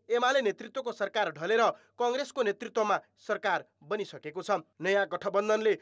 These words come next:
सुदूरपश्चिमका मुख्यमन्त्री कमल बहादुर शाहीलाई विश्वासको मत लिन सहज भएको छ।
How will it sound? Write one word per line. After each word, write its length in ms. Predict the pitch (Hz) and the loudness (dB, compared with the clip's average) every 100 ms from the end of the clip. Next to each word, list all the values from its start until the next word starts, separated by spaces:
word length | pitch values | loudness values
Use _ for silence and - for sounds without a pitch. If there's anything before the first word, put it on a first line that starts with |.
| _ | _
सुदूरपश्चिमका 800 | - 254 330 262 208 240 240 254 | -16 -6 -4 -2 -4 -6 -2 0
मुख्यमन्त्री 560 | 196 196 240 233 240 240 - _ | 0 -2 0 0 0 -4 -6 _
कमल 260 | 240 285 311 | 0 2 4
बहादुर 260 | 226 202 196 | 2 0 -2
शाहीलाई 460 | - 190 220 220 156 _ 233 | -6 -2 2 2 0 _ -16
विश्वासको 480 | 226 247 226 - - | -6 -2 -2 -2 -8
मत 400 | 139 139 240 214 | -4 -4 -4 -2
लिन 160 | 208 175 - _ - | 0 0 -2 _ -16
सहज 480 | - 185 202 123 | -8 -2 -2 -4
भएको 320 | 117 120 151 139 | -14 -12 -10 -2
छ। 240 | 202 | 0